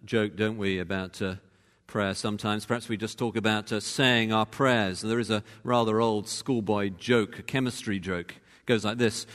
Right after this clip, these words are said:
"Say a prayer for Jimmy Brown, for Jimmy is no more. What he thought was H two O was really H two S O four."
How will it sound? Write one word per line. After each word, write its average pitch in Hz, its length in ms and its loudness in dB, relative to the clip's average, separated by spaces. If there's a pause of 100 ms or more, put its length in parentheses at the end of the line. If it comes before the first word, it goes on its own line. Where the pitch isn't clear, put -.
(160)
"Say 147 280 4
a 139 60 6
prayer 131 380 2
for 123 100 -4
Jimmy 123 320 2
Brown, 113 480 0
for 110 140 -6
Jimmy 113 360 0
is 117 200 -4
no 113 160 0
more. 110 360 0
What 110 120 -2
he 117 100 -4
thought 113 320 -4
was 104 140 -6
H 110 240 -4
two 101 180 -2
O 104 100 0
was 95 200 -8
really 101 260 -2
H 104 220 -4
two 131 120 -6
S 127 140 -8
O 165 80 -6
four." 302 400 -8